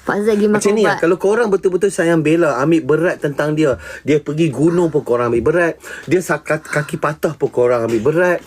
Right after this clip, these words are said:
Speaker 2: Habis tu Y B kalau, kalau tak layan dia pun korang marah. So sekarang, kalau korang betul-betul sayang konon-kononnya kami lah, tim bas lah, lah, lah, lah, lah, lah, bagi cukup dua juta.
Speaker 1: Hmm.
Speaker 2: Bagi cukup dua juta kalau apa betul-betul bas.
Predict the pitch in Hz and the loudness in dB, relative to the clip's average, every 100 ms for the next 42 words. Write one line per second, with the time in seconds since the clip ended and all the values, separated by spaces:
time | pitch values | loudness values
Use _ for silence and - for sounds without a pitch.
0 | - - 131 147 175 208 175 160 165 165 | -14 -4 -2 -2 -2 0 2 2 0 0
1 | 190 175 180 165 - - 165 165 - 160 | -2 0 0 0 -6 -4 -2 0 0 0
2 | 175 175 175 170 156 - 135 127 127 160 | 2 2 0 0 -2 0 0 2 0 0
3 | 175 202 185 - - - 185 180 160 127 | 2 2 0 -4 -8 -4 -2 0 0 2
4 | 143 151 156 170 196 196 180 190 - 147 | 0 0 0 0 0 0 0 -2 -2 0
5 | 165 185 160 - 151 165 151 139 147 147 | 0 0 -2 -2 0 0 -2 -2 0 0
6 | 143 123 123 131 143 127 127 139 175 220 | 0 0 0 0 0 0 2 2 2 0
7 | 208 175 165 170 165 - 175 160 160 160 | -2 -2 0 0 0 0 0 2 2 2
8 | 160 160 165 214 - - 208 226 226 196 | 2 2 2 0 -4 -4 -2 -2 -2 0
9 | 180 196 233 285 208 - 190 214 226 208 | 2 0 0 -2 -2 -6 -2 0 2 0
10 | 170 123 285 302 - 247 226 220 220 214 | 0 -2 -2 -2 -2 0 0 0 -2 -2
11 | 208 208 190 220 190 208 208 214 147 202 | 2 0 0 -4 -2 -2 0 -2 -2 -2
12 | 175 - - | -2 -6 -10